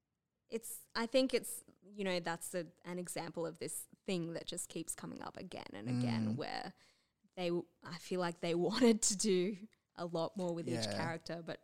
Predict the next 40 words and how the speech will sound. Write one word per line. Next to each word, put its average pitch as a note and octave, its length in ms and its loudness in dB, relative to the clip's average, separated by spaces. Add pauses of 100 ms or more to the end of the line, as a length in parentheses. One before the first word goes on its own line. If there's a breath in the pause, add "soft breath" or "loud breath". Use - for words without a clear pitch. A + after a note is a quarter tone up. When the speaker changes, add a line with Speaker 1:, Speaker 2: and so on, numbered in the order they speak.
Speaker 1:
ran E3+ 380 -4
out F3 160 -2
of - 140 -8
time F#3+ 420 -6
Speaker 2:
Yeah. - 180 -4
Speaker 1:
in F3+ 100 -2
terms C#3 60 -2
Speaker 2:
Yeah, C3+ 140 6
Speaker 1:
of C#3+ 200 4
Speaker 2:
it, C#3+ 100 -2
it C#3 120 0
feels D3+ 240 6
like C3 140 2
a C3 100 0
Speaker 1:
development A#2+ 160 0
and A#2 80 2
Speaker 2:
very, A2 420 -2
um, G#2+ 460 -2 (920 loud breath)
organically G#2+ 1000 -4
developed G#2+ 600 -6
game. G#2 440 -6 (340)
Do - 80 -8
you A2 80 -4
know, A2 100 -2
do A2+ 140 -10
you B2 80 -2
know A#2 80 0
what A2 60 -2
I A2+ 40 -2
mean? A2 120 -2
It G#2+ 160 -2
does, A3 160 6
it F3+ 40 2
Speaker 1:
Mm-hmm. B2 100 0
Speaker 2:
doesn't A#2+ 220 -2
feel A2 440 -4
very G#2+ 220 -4
planned A2 840 -4
or G#2 100 -6
very, G2+ 680 -6